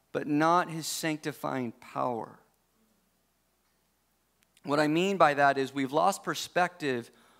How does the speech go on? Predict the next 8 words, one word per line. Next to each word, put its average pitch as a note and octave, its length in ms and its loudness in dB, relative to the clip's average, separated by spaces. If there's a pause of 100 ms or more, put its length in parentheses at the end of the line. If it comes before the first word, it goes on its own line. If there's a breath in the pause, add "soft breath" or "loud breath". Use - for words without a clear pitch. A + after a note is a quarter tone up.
(240 soft breath)
on C#3 440 2
what G3+ 360 4
is F3+ 200 -2
the D#3 120 0
presence F#3 560 0
of C#3+ 120 -6
God E3 300 4
for. G3+ 680 2